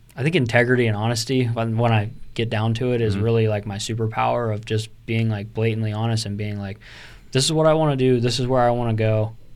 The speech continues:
Speaker 1: This is how I want it to look, and I would like you to come on board," and, and, uh, just telling people, you know, kinda, like, telling everybody how it is, and also having that two-way street
Speaker 2: Yeah.
Speaker 1: as a leader of, like, hold me accountable. Like,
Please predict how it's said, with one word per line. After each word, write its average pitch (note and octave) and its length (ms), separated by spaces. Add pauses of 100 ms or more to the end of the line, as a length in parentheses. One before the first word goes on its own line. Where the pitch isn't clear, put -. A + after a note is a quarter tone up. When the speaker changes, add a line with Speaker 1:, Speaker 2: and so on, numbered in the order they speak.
(160)
Speaker 1:
This A#2 120
is A#2 80
how C3 100
I A#2+ 60
want A#2 260
it - 20
to G#2+ 60
look, A2+ 340
and G#2 160
I G#2 80
would G#2 160
like A#2 220
you A2 60
to G#2+ 80
come G#2+ 200
on G2+ 180
board," A2 360
and, G2+ 220 (520)
and, G#2 360
uh, G2+ 220 (380)
just - 200
telling A#2+ 260
people, A2 380
you G#2 80
know, G#2 140
kinda, G#2+ 340
like, A2 140
telling A#2+ 220
everybody A#2+ 260
how A2+ 200
it A2 80
is, A#2+ 260
and A2 100
also A2 300
having G#2+ 280
that G#2 240 (460)
two-way B2+ 380
street A#2 580 (120)
Speaker 2:
Yeah. - 180 (400)
Speaker 1:
as A2+ 180
a G#2+ 60
leader A#2 440
of, G#2+ 300 (340)
like, G2+ 420
hold F3 280
me C3 200
accountable. G2+ 640 (200)
Like, G2 280